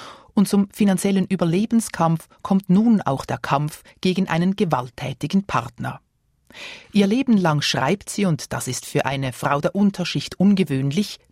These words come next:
Briefe, viele Bettelbriefe. An Armutsbehörden, an Pfarrer und Notare und hat so Bruchstücke ihres Lebens in über fünfzehn Archiven hinterlassen.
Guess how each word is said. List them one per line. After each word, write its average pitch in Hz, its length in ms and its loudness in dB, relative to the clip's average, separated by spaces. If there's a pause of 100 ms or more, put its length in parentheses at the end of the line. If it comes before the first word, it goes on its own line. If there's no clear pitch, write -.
Briefe, 120 540 -4 (280)
viele 143 460 -2 (200)
Bettelbriefe. 131 720 -4 (420)
An 110 140 -6
Armutsbehörden, 180 1000 0 (340)
an 147 140 0
Pfarrer 156 440 0 (240)
und - 140 -2
Notare 147 560 0 (300)
und 180 180 0
hat 175 140 -2
so 214 200 2
Bruchstücke - 640 -2
ihres 151 340 -2
Lebens 170 500 0 (180)
in 175 120 2
über 180 260 2
fünfzehn 214 540 -2
Archiven 131 520 -4
hinterlassen. 123 720 -4